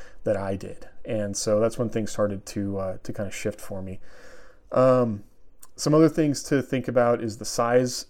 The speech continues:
of the group, how much, uh, time, like, how often do you get to submit a story? You know, when you think about consistency, uh, you know, th-, this quote gets attributed to a lot of different people. I'm pretty sure it's Ray Bradbury that said it, but,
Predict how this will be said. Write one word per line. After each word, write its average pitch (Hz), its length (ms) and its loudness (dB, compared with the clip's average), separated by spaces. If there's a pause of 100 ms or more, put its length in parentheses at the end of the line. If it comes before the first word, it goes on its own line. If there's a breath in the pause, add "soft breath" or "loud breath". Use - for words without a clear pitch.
of 113 160 0
the 117 80 -2
group, 117 500 -2 (500 soft breath)
how 131 200 2
much, 127 400 0 (140)
uh, 107 260 -2 (100)
time, 120 640 -2 (480)
like, 113 200 -2
how - 160 4
often 117 280 2
do 131 60 0
you 131 60 2
get 131 100 -2
to 123 80 -4
submit 123 280 -4
a 123 40 -2
story? 117 520 -4 (320 loud breath)
You - 60 -2
know, 131 80 6
when 131 100 2
you 127 60 0
think 160 160 0
about 147 260 6
consistency, 120 1000 -4 (200)
uh, 107 380 -6 (440)
you 123 80 -4
know, 117 80 -4
th-, 120 160 -6
this 123 160 -6
quote 147 280 2
gets - 180 -8
attributed 110 380 -4
to 107 60 -4
a 104 40 2
lot 107 140 0
of 107 60 -2
different 107 240 -6
people. 107 320 -6
I'm 98 80 -8
pretty 110 220 -6
sure 110 160 -4
it's 98 120 -10
Ray 104 140 -6
Bradbury 101 460 -6
that 104 120 -8
said 107 220 -4
it, 101 200 -8
but, 101 180 -6